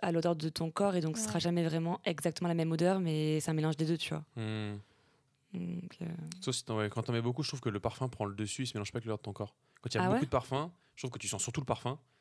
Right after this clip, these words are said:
Speaker 1: Hmm.
Speaker 3: Et il y a pas ce petit mélange avec ton odeur de ton corps qui
Speaker 2: Il faut pas en mettre beaucoup. Faut pas en mettre souvent, peut-être,
Speaker 3: Ouais.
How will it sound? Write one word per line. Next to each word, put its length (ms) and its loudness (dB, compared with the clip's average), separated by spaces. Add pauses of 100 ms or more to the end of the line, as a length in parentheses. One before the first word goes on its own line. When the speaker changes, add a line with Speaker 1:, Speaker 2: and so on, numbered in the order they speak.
(140)
Speaker 1:
Hmm. 100 -2
Speaker 3:
Et 40 4
il 20 6
y 40 6
a 40 4
pas 100 2
ce 140 2
petit 180 -2
mélange 300 4
avec 80 -4
ton 100 -6
odeur 160 2
de 60 0
ton 160 -6
corps 200 -4
qui 400 -10 (160)
Speaker 2:
Il 80 -8
faut 120 -12
pas 100 -14
en 40 -10
mettre 140 -10
beaucoup. 220 -14 (140)
Faut 160 -16
pas 80 -4
en 40 -8
mettre 140 -8
souvent, 300 -6
peut-être, 160 -6
Speaker 3:
Ouais. 100 -8